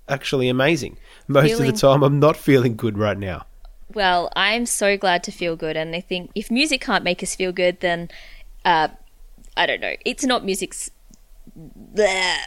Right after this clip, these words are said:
Speaker 2: <laughs> I don't even wanna finish that sentence. <laughs>
Speaker 1: <laughs> We don't have to. We don't have to. What are we bringing in this week? Do you wanna go first?
Speaker 2: I don't really know if I wanna go first or not because the song I am bringing in is so massive,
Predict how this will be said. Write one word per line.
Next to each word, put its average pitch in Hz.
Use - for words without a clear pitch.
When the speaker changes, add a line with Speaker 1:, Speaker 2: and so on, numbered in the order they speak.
Speaker 2:
<laughs> -
I -
don't 359
even 240
wanna 185
finish -
that -
sentence. -
<laughs> -
Speaker 1:
<laughs> 160
We 147
don't 156
have 139
to. 113
We 131
don't 147
have 139
to. 120
What 156
are 180
we 165
bringing 151
in 131
this 127
week? 107
Do 117
you 127
wanna 139
go 135
first? 147
Speaker 2:
I 277
don't 330
really 427
know 277
if 294
I 247
wanna 220
go 202
first 190
or 180
not 165
because 214
the 247
song 262
I 247
am 220
bringing 233
in 175
is 220
so 262
massive, 190